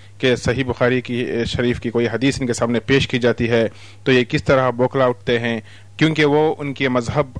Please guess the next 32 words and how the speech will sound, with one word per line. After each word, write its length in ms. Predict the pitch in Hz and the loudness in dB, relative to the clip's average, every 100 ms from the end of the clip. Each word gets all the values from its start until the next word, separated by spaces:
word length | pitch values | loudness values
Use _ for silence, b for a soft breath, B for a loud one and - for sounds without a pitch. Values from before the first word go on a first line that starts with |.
| - | 0
اور 160 | 123 | 0
ان 140 | 123 120 | 0 -2
کے 100 | 117 | -2
مسلک 360 | 113 - 139 | -2 -2 -4
کے 100 | - | -2
خلاف 420 | - 127 127 127 | -2 2 2 2
ہے 160 | 123 117 B B B | 0 0 B B B
تو 100 | 131 | 0
اسے 160 | 123 123 | 2 2
وہ 160 | 127 | 0
برداشت 400 | 113 117 139 143 | 2 2 2 0
نہیں 160 | 135 127 | -4 -2
کر 120 | 120 | -2
پاتے 380 | 107 117 - 120 | 0 -2 2 0
اور 540 | - 120 123 113 107 101 b b - | 2 2 2 0 -6 -8 b b -2
وہ 340 | 123 127 120 - B B | 2 2 0 -4 B B
مقدس 580 | - 123 - 127 131 - | -4 -4 -2 -2 -2 -2
فرشتے 560 | - 127 127 - 143 131 - b b | -2 -2 -4 0 2 2 -2 b b
حضرت 200 | 131 131 | -2 0
جبرائیل 420 | 135 120 117 147 | 0 0 2 2
علیہ 120 | 143 | 2
السلام 240 | 131 131 127 | 0 -2 -2
کی 80 | 123 | -2
شان 240 | 139 147 | 0 0
میں 80 | 143 | 0
بھی 100 | 127 | -2
کس 140 | 123 | -4
طریقے 340 | - 120 131 120 | -4 -4 -4 -4
سے 120 | 117 | -4
گستاخی 440 | 113 - 127 139 | -4 0 0 0
کرتے 340 | 120 117 120 113 | -2 0 0 0
ہیں۔ 160 | 113 | -2